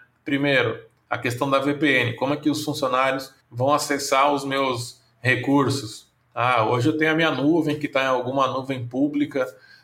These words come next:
sendo utilizada, legal, mas quando ele tava no escritório, ele não precisava dessa configuração,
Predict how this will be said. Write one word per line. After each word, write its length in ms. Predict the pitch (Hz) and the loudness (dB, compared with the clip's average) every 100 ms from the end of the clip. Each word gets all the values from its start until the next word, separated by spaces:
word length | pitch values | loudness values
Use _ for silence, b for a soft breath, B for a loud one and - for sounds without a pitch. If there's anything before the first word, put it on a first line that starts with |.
| b | b
sendo 260 | - 131 143 | -4 -2 -2
utilizada, 680 | - 143 135 127 131 123 120 | -2 0 2 2 2 2 0
legal, 420 | 135 135 147 131 | 2 2 2 2
mas 240 | 120 120 | 0 0
quando 180 | 131 135 | -2 -2
ele 140 | 135 | -2
tava 260 | 135 139 143 | 2 2 2
no 100 | 139 | -2
escritório, 640 | 135 139 123 135 151 165 170 | -2 -4 -2 2 2 2 0
ele 100 | 175 | -4
não 80 | |
precisava 300 | 160 160 160 | -2 2 2
dessa 180 | 151 151 | 2 0
configuração, 1040 | 151 147 151 147 139 131 143 160 175 175 | 0 -4 -2 2 2 2 0 2 0 -2